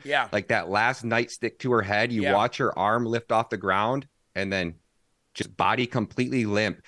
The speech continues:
Speaker 2: And she was down, I think they said, for, like, seven to eight minutes. And then it was that last nightstick, and within a, like, maybe, like, one or two minutes of hitting, getting hit with that nightstick,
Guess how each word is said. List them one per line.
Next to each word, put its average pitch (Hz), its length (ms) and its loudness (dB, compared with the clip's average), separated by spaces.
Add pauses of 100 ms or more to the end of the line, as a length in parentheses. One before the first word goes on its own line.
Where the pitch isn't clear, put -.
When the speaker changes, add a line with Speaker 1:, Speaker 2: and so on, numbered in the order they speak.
(200)
Speaker 2:
And 107 120 -2
she - 100 0
was 143 180 2
down, 117 240 2
I 113 60 2
think 117 160 -4
they 113 100 -2
said, 110 220 -2
for, 123 60 -2
like, 101 180 0
seven 107 400 0
to 120 200 -2
eight 113 160 -2
minutes. 101 460 -4 (420)
And 113 100 2
then 117 80 2
it 117 80 0
was 110 140 0
that 107 240 0
last 104 480 2
nightstick, 110 540 -4 (220)
and 107 120 -2
within 107 240 0
a, 90 160 0 (100)
like, 95 220 -4
maybe, 117 260 0
like, 113 160 0
one 107 180 2
or 127 60 2
two 131 160 -2
minutes 110 320 0
of 87 60 -8
hitting, 113 260 -6
getting 120 220 0
hit 107 120 -2
with 104 100 -2
that 107 120 0
nightstick, 92 400 -2